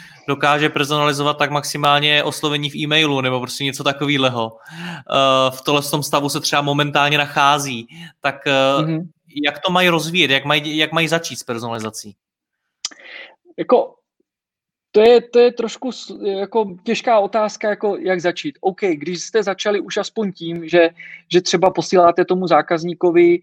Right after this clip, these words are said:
Speaker 2: nějaký, eh, eh, nějaký poděkování za, eh, za objednávku anebo slevový kupon na další objednávku,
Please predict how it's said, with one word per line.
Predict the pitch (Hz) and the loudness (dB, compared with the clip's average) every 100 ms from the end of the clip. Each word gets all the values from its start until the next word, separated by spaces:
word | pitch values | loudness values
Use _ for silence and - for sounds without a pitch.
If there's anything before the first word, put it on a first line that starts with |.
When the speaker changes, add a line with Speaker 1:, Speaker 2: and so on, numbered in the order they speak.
| - - | -6 -12
Speaker 2:
nějaký, | 165 170 175 175 208 196 151 131 | -2 0 0 -4 -6 -6 -6 -4
eh, | 147 143 139 139 - 147 143 | -2 0 2 2 2 2 0
eh, | |
nějaký | 156 165 185 | 0 -2 -4
poděkování | 165 160 175 170 175 175 170 | 0 4 4 4 4 2 2
za, | 170 156 - 151 151 | 4 4 4 4 4
eh, | |
za | 147 | 0
objednávku | 147 147 170 170 165 - 180 175 | -4 -2 -2 0 -2 -4 0 2
anebo | 160 156 151 165 160 | 2 0 -2 0 0
slevový | 156 156 165 175 | -2 -2 -2 -4
kupon | - 156 170 | -8 -6 -4
na | 170 | -2
další | 151 151 - 180 | 0 -2 -2 -2
objednávku, | 170 170 175 165 - 175 | 0 0 0 -4 0 0